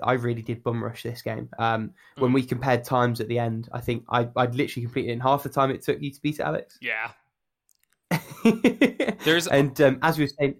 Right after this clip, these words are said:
Speaker 1: oh, go on.
Speaker 2: Oh, sorry. I was gonna say, I, I actually think a lot of the enjoyment from Chicory is found in just exploring its world, 'cause there are a lot of fun
Speaker 1: Maybe.
Speaker 2: secrets in there.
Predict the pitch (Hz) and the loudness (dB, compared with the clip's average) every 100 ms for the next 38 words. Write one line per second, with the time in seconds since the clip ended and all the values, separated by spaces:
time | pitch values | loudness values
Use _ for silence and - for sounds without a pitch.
0 | - 127 127 120 _ 120 127 110 147 156 | -6 0 -2 -2 _ -10 -8 -4 -4 -4
1 | 135 - - - 160 349 403 208 - 156 | -8 -12 -18 -4 2 4 2 -2 -4 -6
2 | - _ _ _ 131 117 117 123 131 135 | -8 _ _ _ -6 -4 2 4 4 0
3 | 123 113 110 107 117 - 123 - - 147 | -4 -6 -10 -10 -12 -14 -10 -10 -8 -8
4 | 151 151 - 123 - 110 107 110 113 - | -8 -12 -12 -10 -6 -4 -4 -6 -10 -16
5 | - 131 110 107 104 117 107 - - - | -12 -12 -10 -14 -10 -8 -8 -8 -8 -8
6 | 107 95 98 - - 95 95 110 - 113 | -10 -10 -12 -14 -14 -14 -10 -10 -10 -10
7 | 117 113 113 117 107 98 95 95 98 175 | -4 -2 0 -2 -4 -6 -6 -8 -2 0
8 | 139 - - 95 104 - 113 113 117 | 0 -2 -10 -10 -14 -14 -12 -10 -10